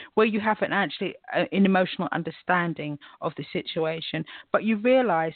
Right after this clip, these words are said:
it's actually not your situation. So you're letting it go and moving on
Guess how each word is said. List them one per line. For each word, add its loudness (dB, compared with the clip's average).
it's -2
actually -2
not 0
your -8
situation. -10
So 4
you're 6
letting 2
it -8
go 2
and -4
moving -4
on -2